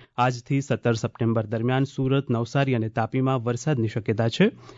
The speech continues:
આ વિસ્તારોમાં ભારે પવન સાથે વરસાદ વરસી શકે છે, જ્યારે ભાવનગર, અમરેલી, ગીર સોમનાથમાં પણ આજથી ત્રણ દિવસ દરમિયાન વરસાદ વરસે તેવી સંભાવના છે. ભારતે એશિયા કપ ગ્રુપ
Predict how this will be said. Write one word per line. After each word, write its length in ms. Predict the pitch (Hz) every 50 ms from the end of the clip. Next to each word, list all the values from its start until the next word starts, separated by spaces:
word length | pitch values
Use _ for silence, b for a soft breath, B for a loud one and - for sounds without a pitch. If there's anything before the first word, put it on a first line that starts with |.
| B B B
આ 60 | 123
વિસ્તારોમાં 580 | 123 135 135 - 151 143 147 147 156 156 165 151
ભારે 220 | 127 123 120 120
પવન 260 | 113 - 110 110 113 107
સાથે 300 | - 120 120 - - 135
વરસાદ 480 | 123 123 131 143 143 - 120 104 110 107
વરસી 340 | 117 110 110 - 123 120
શકે 240 | 110 117 113 - 139
છે, 200 | - - 185 240 B B B B B B B B B _
જ્યારે 300 | 120 131 139 139 147 151
ભાવનગર, 500 | 147 131 123 120 123 127 127 127 151 156
અમરેલી, 460 | - 127 127 127 127 135 135 147 160
ગીર 180 | 139 120 120 110
સોમનાથમાં 640 | 110 - 113 107 113 120 120 113 - 156 165 160 156
પણ 240 | 131 131 139 147 151 B B B B B
આજથી 440 | - 131 135 139 143 - 180 170 160
ત્રણ 240 | - - 110 107
દિવસ 280 | 98 110 107 110 110 - -
દરમિયાન 420 | 123 135 139 120 107 104 98 98
વરસાદ 400 | 127 131 131 - - 156 143 123
વરસે 340 | 104 110 131 135 - - 165
તેવી 240 | 156 - 104 95 104
સંભાવના 520 | - - 139 127 120 117 110 101 101 98 107
છે. 240 | - - 139 - - - - - - - - - - - - - - - b b b b b b b b b b b b b _
ભારતે 380 | 120 131 147 165 190 190 185 240 226 - -
એશિયા 480 | 156 185 170 - - 240 233 226 -
કપ 260 | - 196 175 151 135 123 135
ગ્રુપ 260 | 156 165 147 -